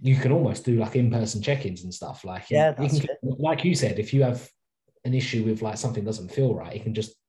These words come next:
Speaker 1: come and show you, which is actually a, a luxury. Like, that's lovely.
Speaker 2: Yeah, yeah. It's, um, it's, it's nice, as I say, um, as, a-, and I am excited to see what, what comes of it, you know. So, um,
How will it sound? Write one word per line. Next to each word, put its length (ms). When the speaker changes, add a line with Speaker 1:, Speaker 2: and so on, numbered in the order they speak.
Speaker 1:
come 180
and 120
show 180
you, 240
which 200
is 240
actually 400
a, 120
a 80
luxury. 640
Like, 160
that's 220
lovely. 420
Speaker 2:
Yeah, 340
yeah. 260
It's, 200
um, 360
it's, 160
it's 220
nice, 460
as 200
I 20
say, 340
um, 320
as, 140
a-, 220
and 140
I 60
am 180
excited 420
to 160
see 240
what, 240
what 200
comes 320
of 120
it, 220
you 120
know. 260
So, 340
um, 320